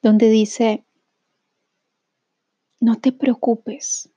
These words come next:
por los grandes cambios o, o, o improvisos cambios, o esos que, que suceden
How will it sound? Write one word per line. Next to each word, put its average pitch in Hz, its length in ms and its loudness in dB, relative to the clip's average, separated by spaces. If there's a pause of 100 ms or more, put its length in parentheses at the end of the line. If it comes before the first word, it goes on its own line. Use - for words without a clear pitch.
(1500)
por 208 180 2
los 196 300 0
grandes 196 800 -2 (1300)
cambios 214 840 -4 (1000)
o, 220 280 -10
o, - 240 0
o 226 140 2
improvisos 202 880 -2
cambios, - 760 -12 (260)
o 220 60 -6
esos 220 220 -10
que, 240 380 -4
que 240 100 -10
suceden 214 720 -4